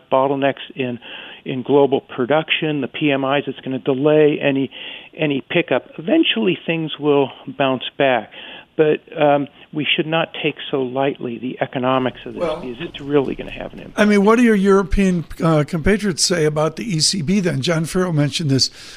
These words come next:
Speaker 2: you know, twenty minutes ago or so. Maybe you say the Fed will wait and finesse it. They won't cut rates. What does E C B do?
Speaker 1: Um,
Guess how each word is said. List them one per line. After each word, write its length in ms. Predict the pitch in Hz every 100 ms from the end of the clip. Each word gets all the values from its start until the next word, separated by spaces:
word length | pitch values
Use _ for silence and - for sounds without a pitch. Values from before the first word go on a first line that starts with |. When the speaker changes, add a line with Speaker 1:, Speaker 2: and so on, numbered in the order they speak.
| -
Speaker 2:
you 160 | 240
know, 280 | 160 143 151
twenty 300 | 135 190 165
minutes 320 | 156 196 196
ago 200 | 180 147
or 160 | 139 135
so. 200 | - 185
Maybe 300 | 147 175 180
you 180 | 170 175
say 260 | - 180
the 120 | 156 143
Fed 320 | - 180 175
will 300 | 147 143 - - -
wait 320 | 165 165 165
and 120 | 208 151
finesse 460 | - 156 156 -
it. 140 | 170 -
They 100 | 147
won't 280 | 147 156
cut 220 | - - -
rates. 320 | 156 202 165
What 160 | 160 185
does 180 | 240 185
E 120 | 214
C 240 | - 196
B 240 | 151 180 220
do? 200 | - - - - - _ - - - - - - - - _ _ _ _ _ -
Speaker 1:
Um, 300 | 139 185 -